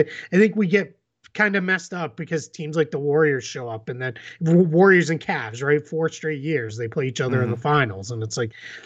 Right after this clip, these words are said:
Speaker 1: you kinda went into those seasons like, "Yeah, let's pencil these in," right? And, and maybe by the end it was fun, like,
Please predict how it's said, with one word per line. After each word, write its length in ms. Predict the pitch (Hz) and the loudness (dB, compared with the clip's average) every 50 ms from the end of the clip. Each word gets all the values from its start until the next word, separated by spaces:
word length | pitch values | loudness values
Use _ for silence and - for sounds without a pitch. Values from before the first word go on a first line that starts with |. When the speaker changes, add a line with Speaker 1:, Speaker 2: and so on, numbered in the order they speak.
| - _ _ | -20 _ _
Speaker 1:
you 160 | - 151 160 | 2 2 4
kinda 260 | 160 180 160 165 160 160 | 6 6 4 6 6 4
went 180 | 156 160 156 | 4 4 2
into 160 | 156 151 151 | 2 0 2
those 200 | 147 156 151 147 | 4 4 4 4
seasons 320 | - 151 147 143 147 143 135 | 0 -8 -8 -8 -8 -8 -6
like, 240 | 135 135 127 - - | -8 -8 -8 -10 -14
"Yeah, 380 | 214 240 240 240 233 226 214 202 | -12 -12 -10 -10 -8 -8 -6 -6
let's 180 | 202 190 - | -6 -8 -8
pencil 380 | - - 165 156 135 - 147 135 | -4 -2 -2 -2 0 -2 -4 -4
these 260 | 135 131 131 120 113 | -2 -4 -4 -4 -4
in," 220 | 127 120 101 98 | -4 -6 -6 -6
right? 320 | 101 113 123 131 135 135 131 | -6 -2 2 4 4 6 6
And, 340 | 131 123 120 117 117 - - - - - - | 4 2 0 -4 -10 -14 -14 -14 -18 -2 2
and 160 | 190 196 208 | 4 6 8
maybe 300 | 220 220 233 233 196 220 | 8 8 8 8 6 6
by 180 | 175 185 180 175 | 6 6 6 6
the 160 | 165 170 165 | 6 4 4
end 140 | 160 156 147 | 4 2 0
it 20 | 135 | -2
was 140 | 139 135 | -4 -6
fun, 200 | - - 131 131 | -8 -12 -14 -12
like, 140 | 131 131 - | -14 -14 -16